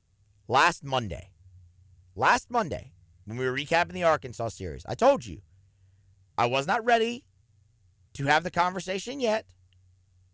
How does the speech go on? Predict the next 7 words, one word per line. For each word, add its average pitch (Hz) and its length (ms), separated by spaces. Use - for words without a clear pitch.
but 147 100
I 139 100
wanted 139 200
to 139 80
plant 143 300
the - 80
seeds - 640